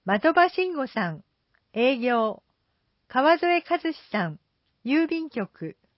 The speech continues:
星野圭介さん、フィットネスジム、宇佐美祐介さん、社会福祉、桑原祐希さん、運送業、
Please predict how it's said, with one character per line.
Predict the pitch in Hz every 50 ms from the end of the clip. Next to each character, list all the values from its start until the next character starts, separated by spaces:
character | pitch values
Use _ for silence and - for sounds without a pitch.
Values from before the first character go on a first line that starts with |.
| _ _ _ _ _ _ _ _ _
星 | _ 349 381 - - 339
野 | 339 320 254
圭 | - - 294 302 285
介 | - - - 240
さ | - - - 180 170
ん、 | 160 165 - _ _ _ _ _ _ _ _
フ | - 240
ィ | 226
ッ | -
ト | - 330 349
ネ | 339 359 330
ス | - 330 302
ジ | 277 294 294
ム、 | 247 175 165 175 - _ _ _ _ _ _ _ _ _ _ _ _ _ _ _ -
宇 | 311 302
佐 | - 392 370
美 | 320 302 262 262
祐 | 285 294 285
介 | - - - 220 214
さ | - - 180 170 160
ん、 | 156 - _ _ _ _ _ _ _ _ _ _
社 | - - 247
会 | - - 302 320 330
福 | 330 - _ - 285
祉、 | 240 - - - 180 165 - _ _ _ _ _ _ _ _ _ _ _ _ _ _ _
桑 | _ - 302 339 381 370
原 | 370 381 349 294 262
祐 | 226 240 277 285 262
希 | - - - -
さ | 190 175 170
ん、 | 165 156 - _ _ _ _ _ _ _ _ _ _ _
運 | 247 302 339 381 -
送 | - 359 370 359 320
業、 | 214 185 180 175 165 151 151 -